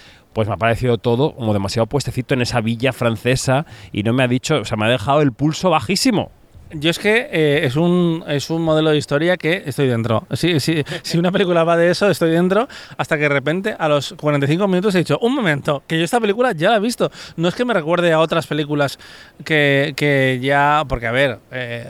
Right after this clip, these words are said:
Speaker 2: los arquetipos y los géneros están ya todos muy trillados, pero es que he buscado, he sacado el móvil como una rata y he buscado y en M D y he confirmado. Y claro, de repente he recordado que cuando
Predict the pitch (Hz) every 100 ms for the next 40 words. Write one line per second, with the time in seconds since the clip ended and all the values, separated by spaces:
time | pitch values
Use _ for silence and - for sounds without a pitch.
0 | 127 135 117 127 127 139 143 147 151 139
1 | 139 139 143 147 156 160 160 139 135 135
2 | 131 135 131 147 139 131 151 135 117 127
3 | 131 - 160 - 139 143 156 - 160 151
4 | 135 170 165 143 156 160 156 240 - 147
5 | 147 156 160 156 113 - - - 143 151
6 | 165 - 175 175 151 139 143 160 147 165
7 | 220 151 139 139 165 151 143 185 139 127
8 | 123 165 123 123 120 113 131 131 180 -
9 | - - 131 147 147 143 165 151 131 135
10 | 131 127 123